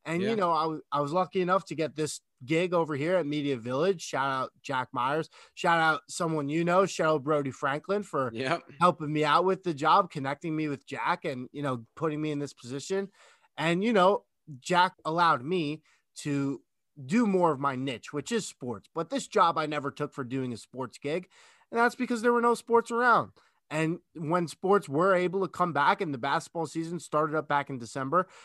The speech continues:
Speaker 1: that's when I started my own podcast to try and get my reps and, you know, keep myself going. But for that long time, I wasn't doing much. I was working at a grocery store.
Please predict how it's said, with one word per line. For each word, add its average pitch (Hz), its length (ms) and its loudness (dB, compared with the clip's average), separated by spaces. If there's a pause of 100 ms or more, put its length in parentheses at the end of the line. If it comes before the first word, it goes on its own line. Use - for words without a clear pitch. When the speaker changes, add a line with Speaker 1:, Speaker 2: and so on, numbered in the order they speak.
Speaker 1:
that's 143 200 0
when 151 100 0
I 208 140 6
started 156 300 0
my 135 140 0
own 127 140 -4
podcast 117 640 -2
to 110 80 -20
try 139 240 0
and 135 80 -4
get 135 120 -4
my 165 220 4
reps 135 400 -4
and, 113 160 -8 (320)
you 139 80 -8
know, 143 100 0
keep - 240 -6
myself 135 460 -4
going. 139 320 0
But 110 180 -6 (360)
for 165 100 0
that 196 200 6
long 208 280 6
time, 208 380 6
I 135 120 4
wasn't 180 360 4
doing 135 200 -2
much. 160 280 2
I 143 80 4
was 113 120 -6
working 147 280 -2
at 117 100 -6
a 98 40 -14
grocery 156 480 -2
store. 214 420 2